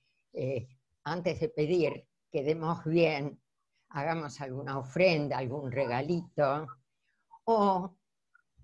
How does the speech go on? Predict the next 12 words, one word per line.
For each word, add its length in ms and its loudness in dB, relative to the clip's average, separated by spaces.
alguna 800 0
alabanza, 1160 0
algo 400 2
para 280 0
quedar 420 -2
bien 600 -2
con 200 -4
aquel 680 -4
a 160 -6
quien 320 -6
queremos 640 -6
pedirle 760 0